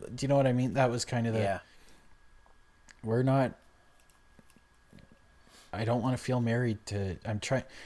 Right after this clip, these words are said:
Speaker 1: now I'm out of my parents' house. Now I need to figure out who the hell I
Speaker 2: Mm.
Speaker 1: am, and, and I can't do it with
Speaker 2: <clears throat>
Speaker 1: this. Like, where the hell, this relationship's not gonna go
Speaker 2: You know
Speaker 1: anywhere.
Speaker 2: it's not,
Speaker 1: You,
Speaker 2: so
Speaker 1: you
Speaker 2: just
Speaker 1: ju-, you know
Speaker 2: Yeah.
Speaker 1: it's not, so it's just like,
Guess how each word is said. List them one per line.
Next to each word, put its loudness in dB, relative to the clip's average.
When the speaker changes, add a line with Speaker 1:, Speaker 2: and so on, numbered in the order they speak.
Speaker 1:
now 10
I'm 10
out 10
of 4
my 4
parents' 2
house. 2
Now 8
I 10
need 6
to 6
figure 4
out 4
who 0
the 2
hell 4
I 2
Speaker 2:
Mm. 2
Speaker 1:
am, 0
and, 0
and 0
I 0
can't 0
do 2
it 2
with -2
Speaker 2:
<clears throat> -
Speaker 1:
this. -2
Like, 2
where 10
the 8
hell, 6
this 2
relationship's 4
not 2
gonna 0
go 2
Speaker 2:
You 8
know 8
Speaker 1:
anywhere. 6
Speaker 2:
it's -2
not, 4
Speaker 1:
You, 4
Speaker 2:
so 0
Speaker 1:
you 0
Speaker 2:
just 2
Speaker 1:
ju-, 2
you 6
know 10
Speaker 2:
Yeah. 8
Speaker 1:
it's 0
not, 2
so -2
it's 0
just -2
like, 0